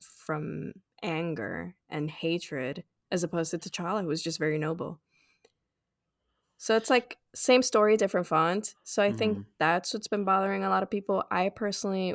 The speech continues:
Speaker 1: wasn't as bothered because I genuinely enjoyed my time with it. I will say that I think the thing that most bothers me,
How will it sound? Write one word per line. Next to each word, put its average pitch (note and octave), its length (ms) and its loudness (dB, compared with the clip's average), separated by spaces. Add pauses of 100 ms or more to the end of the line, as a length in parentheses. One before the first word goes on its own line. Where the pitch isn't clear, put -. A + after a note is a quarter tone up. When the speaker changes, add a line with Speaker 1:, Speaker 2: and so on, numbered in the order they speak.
Speaker 1:
wasn't F3 320 0
as E3+ 100 -2
bothered E3+ 380 -2
because F3+ 260 -2
I F3 120 2
genuinely E3+ 500 -2
enjoyed D#3 340 -2
my D3 140 -6
time C#3+ 280 -6
with D#3 180 -2
it. D#3 300 -2 (100)
I E3 180 -2
will E3+ 320 0
say D3+ 600 -2
that C#3+ 580 -4 (1040)
I G3 140 2
think F#3+ 360 -2
the F#3 120 2
thing D#3 680 0 (480)
that - 160 -2
most D3+ 520 -4 (260)
bothers D3+ 460 2
me, E3 440 0